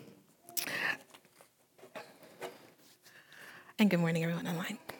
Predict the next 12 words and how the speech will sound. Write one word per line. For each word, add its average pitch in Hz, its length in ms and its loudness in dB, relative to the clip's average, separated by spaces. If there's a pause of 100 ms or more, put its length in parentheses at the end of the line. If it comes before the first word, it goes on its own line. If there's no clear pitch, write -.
(880)
So, 277 300 12
uh, 262 380 12
when 285 200 12
I 311 220 12
found 302 340 12
Jesus, 170 680 12
I 240 680 12
was 208 300 12
in 180 140 8
the 175 80 8
wilderness. 147 840 4 (680)
Well, 233 640 12